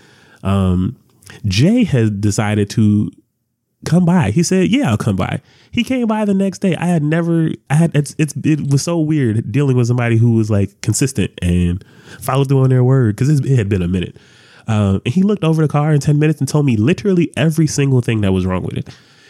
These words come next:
and everything that we would have to do to get it running. And it pissed me off. Like, I got deeply angry, um, because the way he outlined it, and I was like, "All right, maybe he's exaggerating. Maybe I don't need to get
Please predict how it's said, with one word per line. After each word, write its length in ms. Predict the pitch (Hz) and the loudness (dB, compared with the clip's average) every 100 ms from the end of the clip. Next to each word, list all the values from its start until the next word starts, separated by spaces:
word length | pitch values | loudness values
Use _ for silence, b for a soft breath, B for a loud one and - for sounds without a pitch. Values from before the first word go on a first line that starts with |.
| B | B
and 100 | 113 | -2
everything 300 | 117 127 127 | 0 2 2
that 100 | 117 | 2
we 80 | 113 | 2
would 100 | 107 | 2
have 160 | 107 - | -2 -4
to 80 | |
do 280 | 95 101 98 | 0 2 2
to 300 | 95 104 98 | 0 0 0
get 180 | 92 95 | 2 0
it 80 | 107 | 0
running. 320 | 107 185 107 _ _ _ _ _ - | -2 -2 -2 _ _ _ _ _ -4
And 100 | 117 | -4
it 120 | - | -2
pissed 240 | 160 151 | -4 -2
me 120 | 135 113 | 0 0
off. 300 | 101 - - b b b b b | 0 -4 -10 b b b b b
Like, 120 | 113 | -2
I 60 | 123 | 0
got 260 | 156 131 - _ _ _ _ _ - 92 | 0 -2 -6 _ _ _ _ _ -10 -2
deeply 480 | 107 107 98 92 - | 0 0 0 0 0
angry, 440 | 87 87 - 123 _ - | -2 -2 -6 -8 _ -6
um, 640 | 104 101 92 92 90 92 - | -2 0 2 2 0 -4 -4
because 580 | 107 120 110 101 98 - | -4 0 0 0 -4 -8
the 200 | 101 107 | -6 -2
way 140 | 147 | 0
he 120 | 135 | 0
outlined 440 | 131 120 101 95 95 | 0 -2 -2 -2 -2
it, 100 | 98 | -2
and 100 | 113 | -2
I 40 | |
was 80 | 113 | -2
like, 100 | 98 | -2
"All 60 | |
right, 80 | 95 | 0
maybe 180 | 107 120 | 0 2
he's 140 | 120 | 2
exaggerating. 640 | 98 98 90 92 90 90 90 | 0 -2 -2 -2 -4 -4 -2
Maybe 180 | 95 104 | 0 0
I 20 | |
don't 100 | 90 | 0
need 160 | 92 90 | -2 -2
to 60 | |
get 280 | 87 92 | -2 -2